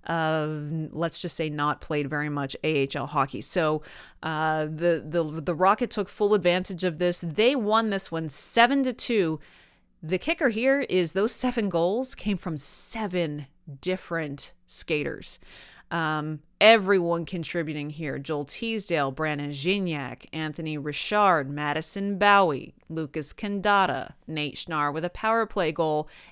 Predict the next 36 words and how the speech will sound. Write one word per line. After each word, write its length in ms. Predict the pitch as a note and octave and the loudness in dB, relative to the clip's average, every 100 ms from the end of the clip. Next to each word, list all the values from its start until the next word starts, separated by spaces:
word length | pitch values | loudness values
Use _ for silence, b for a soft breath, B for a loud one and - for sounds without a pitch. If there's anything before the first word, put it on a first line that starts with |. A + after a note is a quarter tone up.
| - | 0
and 280 | G#3+ A3 F3+ | 4 4 4
John 260 | G#3+ C#4+ | 4 4
Parker 320 | E4 D4 C#4+ | 4 2 4
Jones 480 | A3 D#3+ G3+ C4 C#4+ | 2 2 0 0 -2
with 100 | B3 | -2
a 60 | G#3 | -4
power 320 | G#3 F3+ E3+ | 0 2 2
play 300 | E3+ F#3+ E3+ | 2 0 2
goal. 360 | D#3+ E3 E3 E3 B B | 2 4 4 0 B B
His 360 | A#3 C#4+ C4 | 2 2 0
first 520 | - - G3+ C4 - | -4 0 2 2 -2
goal 360 | F3+ G3+ G3+ A3 | -2 2 4 4
of 220 | - F3 | 2 -2
the 100 | D3+ | -2
season. 460 | D3+ - A3 G#3+ F#3 | -2 -2 -2 -4 -4
That 140 | D#3+ | -4
was 100 | D#3+ | -4
a 60 | E3 | -6
big 340 | D3 G3+ G3+ | -2 -2 -2
deal 260 | F3+ G3 G3+ | 0 0 0
for 180 | G3+ F3+ | -2 -4
him. 260 | F#3 F3+ | -2 -2
It 100 | E3 | -4
was 140 | D3+ D#3 | -4 -6
a 60 | |
very 400 | D3 C#3+ F#3+ G#3+ | -6 -2 0 0
big 440 | F3 C3+ G3+ G#3 F#3 | -2 -2 2 2 0
win 380 | E3+ F3+ F#3+ | -4 -4 -4
for 180 | F#3+ - | -4 -2
Laval. 560 | F3 D#3+ D#3 D#3 D#3 D#3+ B B B B - | -2 0 2 2 2 0 B B B B -4
Uh, 320 | E3 D#3+ D#3 | -2 0 0
they 180 | D3 D3+ | 0 -2
come 280 | - G3+ | 0 0
out 180 | G3 F#3+ | 4 4
of 140 | F#3 D#3+ | 4 2
that 320 | E3 D#3 | 2 2